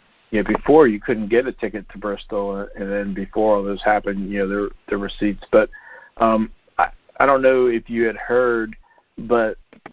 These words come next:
you know, nascar or the, I guess it's the I S M, the, the parent or the parallel to nascar, that they owned a bunch of the tracks, and then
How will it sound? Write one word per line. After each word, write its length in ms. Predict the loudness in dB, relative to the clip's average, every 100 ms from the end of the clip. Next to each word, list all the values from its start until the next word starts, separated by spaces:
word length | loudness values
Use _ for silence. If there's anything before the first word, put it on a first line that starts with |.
| _ _ -18 -18 _ _ _ -10
you 80 |
know, 100 | -6
nascar 800 | 0 2 2 0 0 2 4 2
or 200 | -2 -8 -12 _ _ _ _ _ _ _ _ -10
the, 300 | -6 -6 -10 -16 -20 _ _ _ _ _ _ -14 -8
I 140 | -6 -4
guess 140 | -6
it's 160 | -8 -4
the 80 | -2
I 240 | 2 0
S 160 | 0 0
M, 280 | 0 0 -4 -10 -18 -20 -20 _ -16
the, 480 | -4 -4 -4 -10 -10 -2
the 60 | -2
parent 480 | 2 4 4 2 -4
or 120 | -8
the 160 | -8 -8
parallel 680 | 0 2 2 0 -2 -4 -8 -14
to 60 | -10
nascar, 720 | -6 -6 -6 -4 -2 -4 -6 -16 _ _ _ _ _ _ _ _ _ _ -4
that 360 | 2 4 2 -2 _
they 300 | 0 2 2
owned 440 | 2 0 -2 -4
a 60 | -2
bunch 220 | -2 0
of 140 | -2 -2
the 80 |
tracks, 480 | 0 2 2 0 -6
and 200 | -6 -4
then 360 | -2 -2 -4